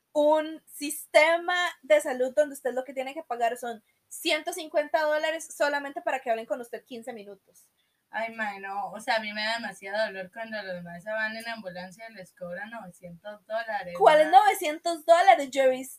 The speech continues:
Speaker 1: Mae.
Speaker 2: No, novecientos dólares de copago, que también voy a cortar esto, pero what the fuck con esos precios, mae.
Speaker 1: Amiga, es, mae, tengo que contarle un día, mae, de las facturas que no he visto porque yo no trabajo en seguros.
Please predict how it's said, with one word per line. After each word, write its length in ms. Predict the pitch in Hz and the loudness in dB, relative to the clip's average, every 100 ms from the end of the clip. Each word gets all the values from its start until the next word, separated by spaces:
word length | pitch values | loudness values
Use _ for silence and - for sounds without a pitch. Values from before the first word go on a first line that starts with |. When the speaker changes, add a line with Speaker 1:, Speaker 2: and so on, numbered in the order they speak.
| - | -6
Speaker 1:
Mae. 380 | 277 294 285 | 0 4 4
Speaker 2:
No, 60 | 330 | 6
novecientos 400 | 285 269 262 285 | 6 4 2 2
dólares 400 | 330 330 359 381 415 - - - _ _ _ _ _ | 6 6 8 4 0 -6 -20 -20 _ _ _ _ _
de 220 | 214 320 330 | 4 4 6
copago, 640 | 294 269 277 330 277 220 | 2 4 8 8 6 0
que 100 | 277 | 0
también 260 | 269 240 226 | 0 -4 0
voy 80 | 277 | 2
a 120 | 330 | 4
cortar 420 | 302 277 - 226 | 4 2 2 4
esto, 380 | 254 370 - 254 | 4 2 0 0
pero 260 | 285 277 294 | 4 4 4
what 220 | 302 285 277 | 6 6 8
the 80 | 320 | 6
fuck 420 | 381 427 381 381 | 6 10 10 10
con 200 | 440 392 | 6 4
esos 300 | 381 427 523 - | 4 -2 -6 2
precios, 500 | 330 403 539 311 254 233 | 6 6 4 -2 0 4
mae. 120 | 302 | 4
Speaker 1:
Amiga, 280 | 294 311 320 294 | 6 6 6 6
es, 160 | 320 - | 0 -2
mae, 320 | 302 285 277 - _ _ _ _ _ _ _ _ _ | 2 2 2 -2 _ _ _ _ _ _ _ _ _
tengo 140 | 302 277 | -6 -6
que 100 | 294 | -10
contarle 540 | - 220 - 220 233 | -12 -8 -4 -4 -6
un 120 | 233 | -16
día, 240 | 233 220 220 | -10 -8 -8
mae, 360 | 214 208 208 214 | -10 -10 -8 -8
de 80 | |
las 220 | 214 208 - _ | -6 -8 -10 _
facturas 480 | 220 - 220 226 - | -10 -8 -8 -8 0
que 140 | 262 | 2
no 200 | 269 302 349 | 10 12 12
he 300 | 415 427 427 | 12 10 2
visto 280 | 453 - 370 | -2 0 0
porque 280 | 330 - 277 | 2 2 0
yo 140 | 269 285 | 0 4
no 160 | 339 | 4
trabajo 380 | 381 381 381 440 | 8 8 8 2
en 80 | 392 | -6
seguros. 540 | 392 370 349 339 466 | -6 -4 -2 -2 -2